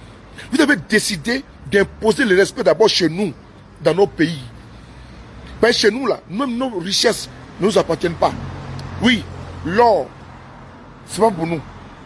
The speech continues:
Les diamants, ça appartient à eux. Manganèse, c'est pour eux. Partout, les minerais, nos richesses appartiennent aux autres.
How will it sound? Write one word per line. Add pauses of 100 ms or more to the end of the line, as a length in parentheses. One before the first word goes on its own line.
(140)
Les
diamants, (200)
ça
appartient
à
eux. (1300)
Manganèse,
c'est
pour
eux. (580)
Partout, (280)
les
minerais, (1080)
nos
richesses
appartiennent
aux
autres.